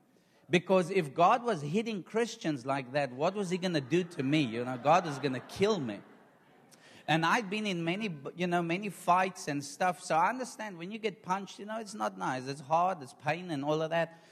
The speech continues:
So when he stood in front of me, this guy looked at me, he said, "You gave your heart to Jesus." And then I said, "Mm-hmm, I did."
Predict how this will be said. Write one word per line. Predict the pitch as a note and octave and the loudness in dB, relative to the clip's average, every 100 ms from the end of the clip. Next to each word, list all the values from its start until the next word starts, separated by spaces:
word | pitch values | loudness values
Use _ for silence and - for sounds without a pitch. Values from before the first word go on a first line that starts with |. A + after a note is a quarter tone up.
| - _ | -20 _
So | F#3 | 2
when | F3 A3 | 4 4
he | C4+ | 2
stood | C4 - G3+ | -4 -4 -4
in | G3+ E3+ | -4 -6
front | - F#3+ G#3+ | 0 0 0
of | D3 | -6
me, | B2 A2+ A#2+ D3 - _ - | -6 -4 -4 -6 -12 _ 0
this | D#3 D3+ | 0 4
guy | E3 D#3+ | 6 6
looked | D#3+ G#3 - | 6 0 -2
at | |
me, | D#3+ D#3 | 0 0
he | |
said, | D3+ F#3+ F3+ D3 | -2 -4 -6 -4
"You | F3 | -6
gave | B3+ B3+ G#3 | -2 -2 0
your | F3+ | 0
heart | F#3 C4 - | 0 0 -2
to | D3 | -8
Jesus." | B2+ C3+ A#2+ | -4 -4 -2
And | C#3+ | -4
then | C3+ | -4
I | B2+ | -6
said, | C3+ B2 - | -6 -8 -6
"Mm-hmm, | B2 A2 C3+ F#2 | -4 -2 -4 -8
I | A#2+ | -8
did." | B2+ D3 | -2 -4